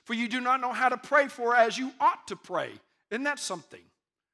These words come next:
It tells us that you don't know how to pray for, like, the things you need to pray for. And when you don't know how to pray for the things that you need to pray for, the Spirit himself will make groanings. He will,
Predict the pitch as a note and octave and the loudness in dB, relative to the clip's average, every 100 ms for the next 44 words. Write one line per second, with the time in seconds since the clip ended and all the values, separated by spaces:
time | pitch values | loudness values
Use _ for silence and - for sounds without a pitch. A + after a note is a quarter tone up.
0 | _ _ _ _ _ _ _ _ _ _ | _ _ _ _ _ _ _ _ _ _
1 | _ _ _ _ G#3 - C#4+ E4+ B3 A#3+ | _ _ _ _ -12 0 2 2 0 -2
2 | B3+ B3+ B3+ B3+ C#4+ C#4+ C#4+ C#4+ - F4 | 0 0 -2 -2 0 0 0 -2 -2 -4
3 | - D#4+ D4+ D#4 C#4+ D4+ D4+ D#4 E4 D#4 | -2 0 0 -2 -8 -6 -6 -4 -4 -6
4 | E4+ F4+ F4 D#3 G#2+ _ _ _ _ _ | -8 -10 -10 -16 -20 _ _ _ _ _
5 | _ _ _ _ _ _ _ _ _ - | _ _ _ _ _ _ _ _ _ -8
6 | A3+ C4+ C#4 C4+ D4 C#4+ C4 C#4+ C4+ - | -4 -2 -2 0 0 0 2 2 2 0
7 | D4 C#4 B3+ C4+ C#4+ C4+ B3 C#4+ C#4+ - | -2 -4 -8 -2 -2 -2 -8 -6 -6 -4
8 | C#4+ D4 D4 E4 C4+ - - D#4+ D#4 C4 | 0 0 0 -8 -6 -8 -4 0 0 -2
9 | D4 - F#4 C#4+ A#3 B3 C4+ - - - | -6 -4 0 -2 -2 -2 -2 -4 -20 -20
10 | _ - F3 C#4 E4 D4+ A3+ F3 B3 A#3 | _ -16 -6 2 2 2 -4 -8 -6 -4
11 | G3+ | -4